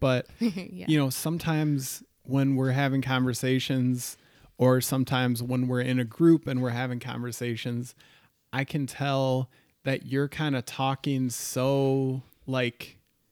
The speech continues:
Speaker 1: I don't know if theoretical is the right word, but almost like
Speaker 2: Like conceptual,
Speaker 1: Yes,
Speaker 2: sort of?
Speaker 1: almost like a little bit
Speaker 2: Yeah.
Speaker 1: above where everybody,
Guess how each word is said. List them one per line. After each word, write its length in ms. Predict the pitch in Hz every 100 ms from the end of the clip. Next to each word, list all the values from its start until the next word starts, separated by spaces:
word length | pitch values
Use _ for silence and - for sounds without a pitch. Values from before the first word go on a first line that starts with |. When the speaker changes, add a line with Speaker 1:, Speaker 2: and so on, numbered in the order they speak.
| _ - - _ _ _ _ _ _ _ _ - - - - _ _ -
Speaker 1:
I 80 | 147
don't 120 | 214
know 180 | 208 185
if 200 | - -
theoretical 800 | - - 165 160 135 147 - 156
is 140 | 156
the 100 | 143
right 240 | 147 147 143
word, 320 | 156 151 139
but 220 | 143 131 -
almost 480 | 135 160 160 139 139
like 380 | 131 123 - - -
Speaker 2:
Like 160 | 214 202
conceptual, 960 | 196 - - 170 - - 190 190 202 165
Speaker 1:
Yes, 320 | 147 117 107
Speaker 2:
sort 180 | 104 104
of? 120 | 107
Speaker 1:
almost 380 | 147 175 175 -
like 180 | 151
a 60 | 139
little 360 | 131 127 151 170
bit 180 | 170
Speaker 2:
Yeah. 60 | 156
Speaker 1:
above 1040 | 127 120 - 131 139 139 139 131 - - - _ _ _ _ _ _ _
where 540 | - 143 143 143 139 -
everybody, 800 | 143 143 147 135 135 131 131 -